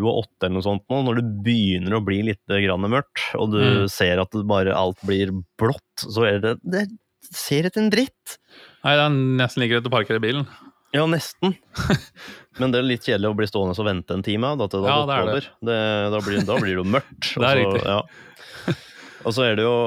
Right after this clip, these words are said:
Speaker 1: jeg vet jo på, jeg er jo medlem av en god del sånne Volvo-grupper,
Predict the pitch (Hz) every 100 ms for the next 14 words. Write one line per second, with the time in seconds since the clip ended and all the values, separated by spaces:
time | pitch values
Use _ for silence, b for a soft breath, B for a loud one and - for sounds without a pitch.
0 | 92 - - 120 120 117 104 - 117 113
1 | 113 113 107 120 110 107 104 101 101 101
2 | - - - - - 110 110 110 110 92
3 | 90 98 104 101 101 101 101 101 98 95
4 | 92 98 101 95 98 95 92 92 90 92
5 | 92 92 101 101 165